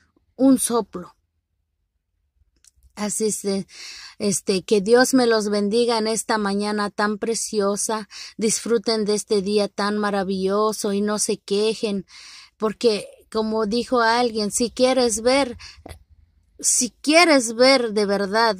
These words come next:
una, una vida triste, que vayamos a los hospitales, a donde hay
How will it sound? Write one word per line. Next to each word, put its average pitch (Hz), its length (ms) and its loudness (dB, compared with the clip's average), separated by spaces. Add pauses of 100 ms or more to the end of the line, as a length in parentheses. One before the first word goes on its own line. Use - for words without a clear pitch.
una, 214 560 -2
una 208 560 -4 (140)
vida 220 340 0
triste, 233 580 -4 (440)
que 240 120 2
vayamos 233 580 2
a 202 100 2
los 196 220 0
hospitales, 208 1000 0
a 202 100 -2
donde 208 340 0
hay 214 280 0